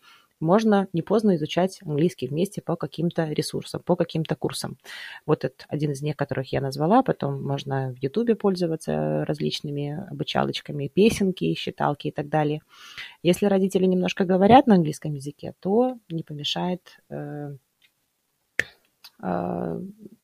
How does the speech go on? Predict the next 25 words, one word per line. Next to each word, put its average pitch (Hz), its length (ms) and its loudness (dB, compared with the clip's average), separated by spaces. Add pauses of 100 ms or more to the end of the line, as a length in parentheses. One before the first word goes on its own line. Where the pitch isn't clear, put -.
(120)
говорить 165 440 -2
с - 60 -14
ребёнком, 160 520 -4 (460)
э, - 160 0
вот 143 160 -2
как - 180 2
я, 147 100 6
допустим, 151 400 -2
либо 147 400 -2
всё - 180 6
время, 214 360 6 (260)
либо 196 280 4
выбрать 180 360 2
какую-то 160 400 -2
режимность. 160 680 -2 (500)
Допустим, 160 680 -2 (280)
многим 180 420 2
родителям 165 380 -2
сложно 156 360 4
просто - 280 -10
взять 185 280 4
и 160 40 -2
переключиться. - 500 -8
Они 143 140 -4
говорят: 147 240 -4